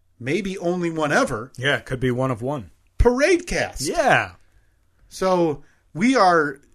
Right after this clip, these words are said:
Speaker 1: I wouldn't say deep into prep, but we also know what we need. We know the items that we need to get. We need to know, um, at this point, the only thing working against us is time. We
Speaker 2: Mm-hmm.
Speaker 1: have about four and a half weeks.
Speaker 2: Yeah, which sounds like a lot, but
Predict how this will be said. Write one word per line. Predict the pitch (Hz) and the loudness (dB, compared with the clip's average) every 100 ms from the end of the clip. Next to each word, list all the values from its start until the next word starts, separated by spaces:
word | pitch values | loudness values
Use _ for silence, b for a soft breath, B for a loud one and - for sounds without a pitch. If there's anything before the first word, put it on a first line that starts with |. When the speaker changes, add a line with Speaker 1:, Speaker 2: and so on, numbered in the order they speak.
| _ _ _ _ _ _ _ - | _ _ _ _ _ _ _ -4
Speaker 1:
I | |
wouldn't | 269 269 226 | 0 2 0
say | 202 | -2
deep | 131 113 202 208 | -4 -8 -4 -2
into | 165 135 | -4 -4
prep, | - 165 143 - _ | -2 0 0 -2 _
but | 180 | -4
we | 170 185 | 2 2
also | 220 202 | 2 0
know | 180 156 160 208 | -2 -2 2 2
what | 202 190 - 147 | 2 0 -4 -6
we | 139 | -6
need. | 127 123 143 214 _ _ _ _ _ _ _ _ _ | -4 -4 -6 -6 _ _ _ _ _ _ _ _ _
We | 147 147 | -10 -6
know | 143 143 139 | -2 -2 -2
the | 127 127 | -4 -6
items | - 156 185 190 | -2 0 2 0
that | 170 185 | -2 -4
we | 175 | -4
need | 175 - | -4 -6
to | |
get. | 123 127 131 - _ _ | -6 0 0 -2 _ _
We | 135 | -6
need | 135 127 | -6 -6
to | |
know, | 127 127 127 127 120 b b b b b b b _ - | -6 -2 0 -2 -4 b b b b b b b _ -10
um, | 113 104 101 92 _ - | -8 -8 -10 -14 _ -8
at | 151 | 0
this | 240 - | 0 0
point, | 160 180 - - | -4 -4 -6 -6
the | 143 | -2
only | 185 | 0
thing | 175 165 | -2 -2
working | 170 165 | -2 -4
against | 165 147 147 160 | -4 -4 -4 -4
us | 190 - | -6 -4
is | 143 143 | -6 -4
time. | - 139 127 214 - _ | -2 0 0 -4 -10 _
We | 131 | -4
Speaker 2:
Mm-hmm. | |
Speaker 1:
have | 131 - | -2 -2
about | 131 123 113 | -2 -2 -4
four | - 175 | -2 0
and | 196 | 4
a | |
half | 180 175 | 2 2
weeks. | 175 110 - - B 131 | -2 -6 -10 -20 B -8
Speaker 2:
Yeah, | 123 | -6
which | 107 123 | -6 -6
sounds | - 202 202 | -2 -2 2
like | 185 170 | 4 6
a | 170 | 6
lot, | 139 127 - 131 | 6 4 0 -2
but | 127 123 | -2 -2